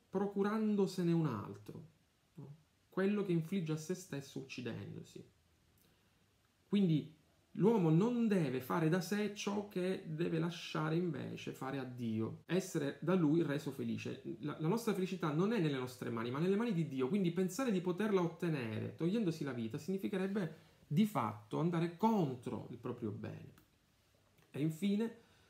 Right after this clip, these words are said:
appunto, l'idea secondo cui la vita è sacra, l'uomo non può togliersela in alcun modo, perché, eh, l'ha ricevuta in dono da Dio. E vi leggo due passi del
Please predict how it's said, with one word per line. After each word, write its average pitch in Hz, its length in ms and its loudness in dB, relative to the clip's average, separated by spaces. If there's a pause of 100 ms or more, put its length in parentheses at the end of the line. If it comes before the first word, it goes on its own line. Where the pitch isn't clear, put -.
(240)
appunto, 135 760 -4
l'idea 143 480 2
secondo 190 440 0
cui 147 460 0
la 143 200 -2
vita 165 360 2
è 139 40 0
sacra, 123 880 -2
l'uomo 165 360 4
non 175 280 6
può 190 400 2 (220)
togliersela 131 920 0 (320)
in 139 120 -4
alcun 127 340 -6
modo, 110 520 -8 (100)
perché, 208 560 -2
eh, - 380 -8
l'ha 180 140 2
ricevuta 185 500 2
in 170 160 4
dono 156 180 2
da 127 100 0
Dio. 127 460 0
E - 140 -8
vi 143 160 0
leggo 190 260 6
due 196 180 4
passi 131 800 -2
del 139 320 -4